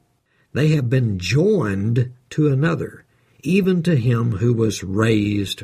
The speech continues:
from the dead." The unity is much closer than the English words would suggest. For the metaphor, as the context shows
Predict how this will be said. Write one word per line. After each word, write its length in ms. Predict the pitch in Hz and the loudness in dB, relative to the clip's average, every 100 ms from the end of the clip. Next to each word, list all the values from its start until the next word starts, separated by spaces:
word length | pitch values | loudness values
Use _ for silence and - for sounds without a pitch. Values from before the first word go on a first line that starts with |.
| - | -12
from 380 | - 95 90 87 | -6 -6 -6 -8
the 100 | 98 | -2
dead." 340 | 147 95 - _ _ _ _ _ - - | -2 -4 -12 _ _ _ _ _ -18 -4
The 100 | 127 | -2
unity 500 | 127 214 180 156 135 | 2 2 0 2 2
is 160 | 117 | 2
much 380 | 107 156 165 - | 0 0 -2 -6
closer 720 | - - 113 185 208 - 98 101 | -10 -2 0 2 0 -4 -6 -2
than 400 | 117 110 101 98 - - | -2 0 -2 -6 -12 -6
the 160 | 110 104 | -6 -2
English 460 | 165 147 104 - | 0 2 0 -2
words 560 | 104 98 85 85 - - _ _ - | -4 -4 -6 -8 -8 -8 _ _ -6
would 240 | 107 101 | -2 -2
suggest. 800 | - - 90 151 160 - - - _ _ _ _ _ _ - | -2 -4 0 0 0 -4 -6 -6 _ _ _ _ _ _ -4
For 120 | 143 | 0
the 80 | 131 | 2
metaphor, 680 | 117 190 160 107 95 123 147 _ - | 2 2 0 -2 -2 -2 -4 _ -6
as 300 | 113 127 107 | 0 0 0
the 340 | 110 113 107 - _ _ _ _ _ - | 0 0 0 -6 _ _ _ _ _ -10
context 680 | - 143 170 143 107 - - | -2 0 2 0 -2 -4 -6
shows 720 | - 151 104 78 101 - - | 0 0 0 -4 -10 -10 -16